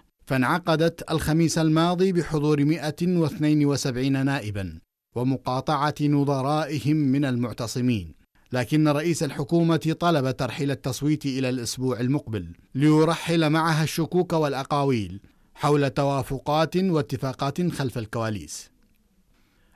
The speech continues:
المظاهرات كانت وستكون بانتظار مواعيد جلسات البرلمان، وخيم المعتصمين في ساحة التحرير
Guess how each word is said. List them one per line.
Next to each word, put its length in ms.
المظاهرات 720
كانت 540
وستكون 800
بانتظار 580
مواعيد 540
جلسات 600
البرلمان، 680
وخيم 460
المعتصمين 840
في 160
ساحة 420
التحرير 800